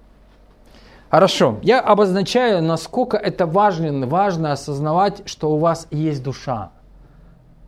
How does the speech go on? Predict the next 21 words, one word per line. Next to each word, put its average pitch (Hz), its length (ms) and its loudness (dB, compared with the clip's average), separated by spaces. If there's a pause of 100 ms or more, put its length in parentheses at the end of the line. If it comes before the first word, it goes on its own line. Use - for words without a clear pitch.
(500)
И 165 420 2 (360)
эта 196 400 -2
душа, 180 480 -2
ваша 156 320 0
душа, 131 400 -4
если 180 380 -2
с - 120 -12
ней 202 200 0
не 170 180 0
работать, 170 520 -2 (340)
она 175 200 0
будет 165 240 -2
оказывать 151 560 -2
далеко 151 400 -2
не 180 180 0
положительное 139 920 -2
влияние 143 680 -2
в 107 60 -10
целом 175 480 -2
на 131 100 -2
процессы. - 640 -10